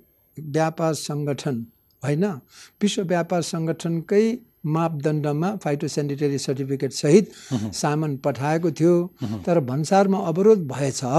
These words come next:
Speaker 1: हामी त्यसलाई, त्यो अवरोध हुनु नहुने भएछ, त्यसले गर्दाखेरि तपाईँहरूको,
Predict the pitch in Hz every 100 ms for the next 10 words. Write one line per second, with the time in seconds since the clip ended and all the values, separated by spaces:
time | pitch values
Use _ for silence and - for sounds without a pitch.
0 | 175 117 - - - _ - 147 208 220
1 | - 208 196 170 202 202 233 196 190 214
2 | 220 175 127 165 196 196 180 185 196 190
3 | 127 147 190 190 - 220 208 180 180 170
4 | 160 156 160 170 165 147 156 147 139